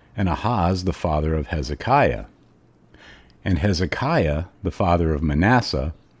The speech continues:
and Manasseh the father of Amos, and Amos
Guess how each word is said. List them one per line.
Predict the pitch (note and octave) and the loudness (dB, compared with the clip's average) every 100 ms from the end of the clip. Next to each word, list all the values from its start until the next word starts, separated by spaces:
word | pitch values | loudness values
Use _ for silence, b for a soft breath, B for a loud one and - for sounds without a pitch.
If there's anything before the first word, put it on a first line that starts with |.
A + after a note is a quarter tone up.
| _ _ _ - | _ _ _ -6
and | G2 F2 | 2 4
Manasseh | E2 A2+ B2+ - D2+ D2+ - _ | 6 4 4 2 0 -2 -6 _
the | F2+ | -6
father | - E2+ E2 D2+ | -2 0 2 0
of | C#2 - | -2 -2
Amos, | G#2 A2+ C#2+ C#2 - - _ b b b b | 2 2 2 -2 -8 -16 _ b b b b
and | - F2 - | -6 -6 0
Amos | C#3+ C#3+ D#2 C#2 - | 2 4 2 -2 -8